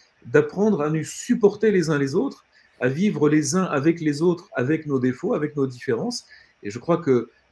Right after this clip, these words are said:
le syst-, notre système républicain est un des moins pires dans le monde, euh, dans ce domaine.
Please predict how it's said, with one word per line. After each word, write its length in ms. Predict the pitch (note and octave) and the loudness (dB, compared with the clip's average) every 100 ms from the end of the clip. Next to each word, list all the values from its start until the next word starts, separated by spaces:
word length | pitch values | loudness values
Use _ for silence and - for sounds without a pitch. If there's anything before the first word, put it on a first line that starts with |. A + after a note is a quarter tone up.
| - | -8
le 160 | A#2+ B2 | -2 -2
syst-, 340 | - C3 - | -2 -6 -2
notre 340 | D#3 G3 E3 | 2 2 2
système 400 | D#3+ C#3 - E3 | -4 -4 0 2
républicain 560 | C#3+ C3+ B2 B2+ E3 E3 | 2 0 -4 -6 -4 0
est 180 | C3+ C#3 | 0 0
un 100 | C3+ | -2
des 100 | B2+ | 0
moins 220 | B2 C3+ | 0 -2
pires 400 | C3 A#3 D#3+ - - | 0 -2 -2 -4 -8
dans 120 | A2+ | -6
le 60 | A#2+ | -4
monde, 260 | D3+ D#3 A#2+ | -4 -2 -2
euh, 380 | A2+ G#2+ G#2 G#2 | -2 -2 -4 -4
dans 120 | A#2+ | -6
ce 100 | - | -4
domaine. 380 | A2 D3+ A#3+ | -4 -2 -2